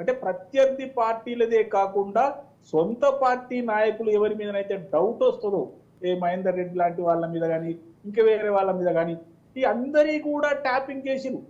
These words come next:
ఈ ట్యాపింగ్ లో మరో దారుణమైన కోణం ఏంటంటే,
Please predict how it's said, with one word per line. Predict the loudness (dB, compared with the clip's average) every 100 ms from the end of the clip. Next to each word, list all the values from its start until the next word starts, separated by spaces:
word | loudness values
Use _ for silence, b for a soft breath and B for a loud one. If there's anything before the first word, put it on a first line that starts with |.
| -6
ఈ | -6
ట్యాపింగ్ | 0 2 2 0 -2 2
లో | 2
మరో | 2 4 4 4
దారుణమైన | 2 0 2 0 -2 -2 -2
కోణం | -2 -2 -2 -6
ఏంటంటే, | -4 -6 -6 -8 -8